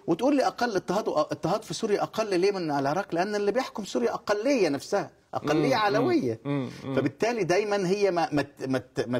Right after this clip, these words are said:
Speaker 1: ت-، ما، ما تكونش على الأقليات بشكل رهيب.
Speaker 2: طب إيه، إيه،
Speaker 1: إيران،
Speaker 2: آه، آه،
Speaker 1: وإيران، إيران،
Speaker 2: نعم.
Speaker 1: إيران، إيران هم أقل اضطهاد. لما هم انضموا، اللي عندهم يعني م-، م-،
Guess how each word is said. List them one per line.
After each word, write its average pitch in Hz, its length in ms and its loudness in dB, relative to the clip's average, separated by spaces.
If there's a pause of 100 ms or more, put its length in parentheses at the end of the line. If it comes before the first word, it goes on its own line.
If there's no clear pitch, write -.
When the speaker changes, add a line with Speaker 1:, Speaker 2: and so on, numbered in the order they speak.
(200)
Speaker 1:
ت-، 110 320 -2
ما، 113 180 -8
ما 117 140 -6
تكونش 104 480 0
على 127 220 0
الأقليات 131 460 -2
بشكل 147 340 -4
رهيب. 120 340 0 (360)
Speaker 2:
طب 185 120 2
إيه، 240 200 2
إيه، 202 400 2
Speaker 1:
إيران، 180 420 4
Speaker 2:
آه، 127 260 -6
آه، 151 80 4
Speaker 1:
وإيران، 185 380 4 (100)
إيران، 202 120 2
Speaker 2:
نعم. 254 260 2
Speaker 1:
إيران، 196 340 2 (240)
إيران 196 320 2 (460)
هم 165 200 0
أقل 165 520 -2
اضطهاد. 92 320 -4 (260)
لما 135 280 2
هم 208 120 -2
انضموا، 139 640 0 (360)
اللي 120 420 0
عندهم 190 420 -2 (300)
يعني 120 500 -2
م-، 127 300 0
م-، 131 60 2